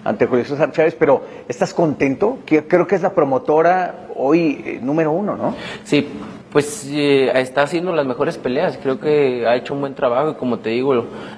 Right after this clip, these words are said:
Speaker 2: eh, Al Haymon es un gran negociador, una gran persona, y, y creo que está haciendo lo, lo mejor en el boxeo ahorita.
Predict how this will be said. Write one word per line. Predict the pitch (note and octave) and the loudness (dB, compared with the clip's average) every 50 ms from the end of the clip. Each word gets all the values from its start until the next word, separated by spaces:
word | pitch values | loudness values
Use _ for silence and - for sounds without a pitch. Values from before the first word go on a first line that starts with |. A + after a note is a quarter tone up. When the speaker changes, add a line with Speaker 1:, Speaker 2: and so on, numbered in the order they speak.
| - - | -12 -4
Speaker 2:
eh, | A2+ A#2 A2+ G#2+ G#2+ G#2 G2+ G2+ G2+ G2 F#2 - | -2 0 2 2 2 0 0 -2 -4 -4 -4 -4
Al | - A#2 A#2+ - | -4 -4 -2 0
Haymon | A#2+ A#2+ B2+ B2+ B2 A#2+ | 0 0 0 0 0 0
es | A#2 A#2 - | -2 -2 -2
un | B2+ A#2+ A#2+ A#2+ A#2+ A#2 A#2 A2 | -4 -2 -2 0 -2 -2 -4 -4
gran | G#2 G#2 A2 A#2 | -4 -4 -4 -4
negociador, | B2 B2+ B2 A#2 A2+ A2+ G#2 G2 F#2+ G2+ G#2+ A2+ A2 - - - - - - - | -4 -4 -4 -4 -4 -4 -4 -2 -2 0 0 -2 -2 -4 -10 -12 -14 -14 -14 -12
una | A2 A2+ A2+ | -8 -4 -2
gran | A#2 A#2+ B2+ B2+ B2 | 0 2 0 0 0
persona, | B2 A#2+ - A#2 A2 A#2 B2 B2+ - - - - - - - - - - - | -2 -2 -2 -2 -2 -2 -2 -4 -4 -8 -12 -12 -12 -14 -14 -14 -16 -10 -4
y, | - A2+ A2+ A2 G#2+ G#2 G#2 G2+ F2+ - | 0 2 2 4 4 4 4 2 0 0
y | G#2+ G#2 | -4 -2
creo | - - A2 G#2 | 0 0 0 0
que | - | 0
está | A#2+ - - A#2 | -2 0 0 0
haciendo | A#2 B2 A2+ A#2+ B2 | 0 0 -2 0 0
lo, | A#2+ A2 G#2 G#2+ - - - | 0 0 0 0 -4 -6 -6
lo | - A2 | -4 -4
mejor | G#2+ G#2 G2+ G#2 A2+ A2+ | -2 -2 -2 -2 -2 -2
en | A#2+ A#2 | -2 -2
el | A2+ G#2+ | -2 -4
boxeo | G#2 G#2 - - A#2+ | -4 -6 -4 0 0
ahorita. | A#2+ B2 - - - | 0 0 -2 -6 -8